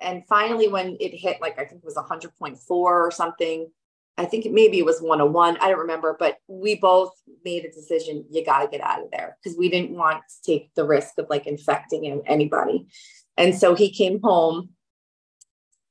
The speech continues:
and obviously we got him tested, and he was positive,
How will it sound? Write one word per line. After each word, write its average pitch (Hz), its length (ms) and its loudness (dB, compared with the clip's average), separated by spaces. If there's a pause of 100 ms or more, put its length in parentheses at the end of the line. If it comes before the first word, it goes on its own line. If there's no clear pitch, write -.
(220)
and 170 300 2
obviously 170 460 -4
we 156 120 -12
got 160 200 0
him 147 140 -6
tested, 156 640 -6 (100)
and 151 240 2
he 151 140 -2
was 147 160 -8
positive, 143 680 0